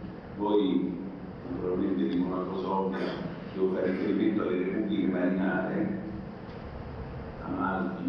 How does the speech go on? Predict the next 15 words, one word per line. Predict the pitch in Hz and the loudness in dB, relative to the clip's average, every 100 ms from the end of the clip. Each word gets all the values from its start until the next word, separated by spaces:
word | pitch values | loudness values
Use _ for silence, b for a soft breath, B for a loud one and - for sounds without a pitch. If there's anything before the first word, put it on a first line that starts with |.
| - | -2
Pisa, | 104 98 - - | 0 -2 0 2
Genova | 98 98 98 - | 2 2 4 4
e | 87 | 4
Venezia. | 98 - - - 113 - - - - - - 151 | 4 4 2 0 0 0 -2 -8 -10 -10 -8 2
Una | 147 | 4
di | - - | 6 6
queste | - 117 104 | 6 6 4
repubbliche | 104 - - - - | 2 4 4 4 4
marinare, | - - - - - - | 4 4 2 2 2 2
Venezia, | - - - - - 113 - - - - 90 | 2 2 2 0 0 0 0 -4 -6 -8 -4
vedo | 90 87 | -2 0
tanti | 87 90 87 | 0 0 0
giovani, | 92 92 85 80 82 82 | 0 2 2 0 -2 -2
magari | 85 87 87 | -2 -2 -2
ragazzi, | 85 90 90 87 82 | 0 0 0 0 -2